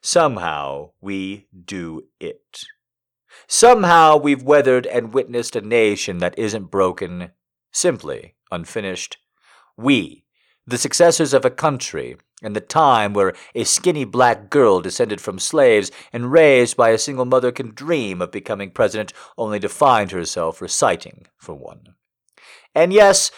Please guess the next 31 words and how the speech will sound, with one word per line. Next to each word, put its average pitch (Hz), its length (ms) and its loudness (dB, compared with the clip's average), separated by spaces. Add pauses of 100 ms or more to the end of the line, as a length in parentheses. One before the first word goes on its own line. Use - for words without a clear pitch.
(160)
we 196 120 6
are 196 120 8
far 175 440 8
from 165 180 -2
polished, 117 480 4 (160)
far 101 520 4
from 87 220 -14
pristine, 95 580 -10 (260)
but 151 200 2
that 139 260 6
doesn't 120 300 2
mean 92 260 -10
we 87 100 -6
are 87 120 -2
striving 95 640 0
to 98 60 -14
form 90 260 -2
a 87 40 -10
union 98 580 -12 (260)
that 78 140 -10
is 78 140 -16
perfect. - 720 -8 (360)
We 175 140 6
are 196 160 10
striving 196 520 8
to 165 100 2
forge 143 520 6
our 113 200 8
union 95 580 -6 (140)
with - 600 0 (200)
purpose, 92 640 -8